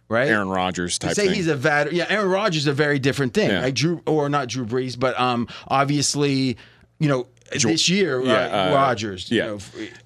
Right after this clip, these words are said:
Speaker 2: Is there's certain, like, is someone who's been in the system for two, three years
Speaker 1: Matt, Matt Ryan,
Speaker 2: who hasn't necessarily played.
Speaker 1: last year.
Speaker 2: Yeah.
Speaker 1: Yeah. Um, but we'll, we'll, but I, it is interesting that the, the veterans are sixty-two percent to the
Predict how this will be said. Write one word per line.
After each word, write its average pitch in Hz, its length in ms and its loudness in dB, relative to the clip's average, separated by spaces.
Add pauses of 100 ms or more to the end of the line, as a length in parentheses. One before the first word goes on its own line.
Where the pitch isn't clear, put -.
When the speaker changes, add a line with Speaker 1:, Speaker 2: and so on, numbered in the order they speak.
Speaker 2:
Is 135 420 0 (760)
there's 131 220 4
certain, 151 280 2
like, 127 160 2
is 147 320 0
someone 175 220 2
who's 143 200 -2
been 147 180 2
in 139 80 2
the 123 80 0
system 127 400 0
for 117 100 -2
two, 123 240 2
three 113 220 -2
years 107 440 0 (180)
Speaker 1:
Matt, 147 260 2
Matt 147 260 2
Ryan, 139 340 0
Speaker 2:
who 117 200 2
hasn't 110 260 0
necessarily 101 380 0
played. 120 140 -4
Speaker 1:
last 78 180 -4
year. 87 200 -2 (120)
Speaker 2:
Yeah. 123 220 -6 (580)
Speaker 1:
Yeah. 147 220 2
Um, 135 300 -2 (540)
but 254 120 0
we'll, 359 180 2
we'll, 214 300 -6 (420)
but 190 100 2
I, 190 100 2
it 180 140 0
is 233 240 -2
interesting 131 920 0 (600)
that 135 180 0
the, 151 120 2
the 127 120 0
veterans 143 500 2
are 117 80 2
sixty-two 190 760 0
percent 151 680 -2
to 139 100 -2
the 131 120 0